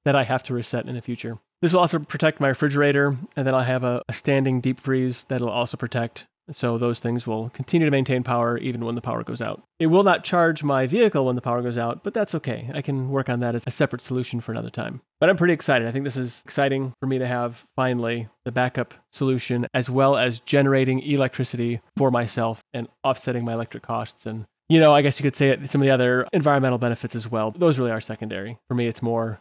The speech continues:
being able to sustain my lifestyle and kind of control my costs long term. The panels are rated for twenty-five years. I'll either be dead or nearly dead by the time they give out. And the battery, I think, is warranted for ten years,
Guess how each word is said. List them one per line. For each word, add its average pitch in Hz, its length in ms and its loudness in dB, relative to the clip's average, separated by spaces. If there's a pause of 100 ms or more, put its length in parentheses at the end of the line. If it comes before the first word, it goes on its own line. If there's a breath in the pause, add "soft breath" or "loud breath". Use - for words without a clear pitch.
(120)
being 147 220 6
able 127 260 0
to 113 520 -4
sustain 127 640 0
my 123 280 0
lifestyle 113 680 -2
and 113 400 -6 (220)
kind 147 120 2
of 127 80 -2
control 127 520 0
my 117 140 0
costs - 520 -4
long 110 260 -4
term. 107 300 -12 (200)
The 151 100 -4
panels 170 520 0
are 127 140 -8
rated 127 300 -2
for - 80 -10
twenty-five 135 560 -2
years. 135 400 -4 (240)
I'll 135 140 2
either 135 160 0
be 127 120 2
dead 131 320 4
or 127 160 -2
nearly 135 320 2
dead 120 280 2
by 120 60 -6
the 117 60 -6
time 117 200 -6
they 120 100 -4
give 117 180 -4
out. 113 300 -4 (480)
And 120 100 -2
the 123 60 0
battery, 131 320 2
I - 20 0
think, 131 160 -4
is 123 80 -4
warranted 120 460 -4
for 110 120 -12
ten 113 280 -6
years, 107 440 -10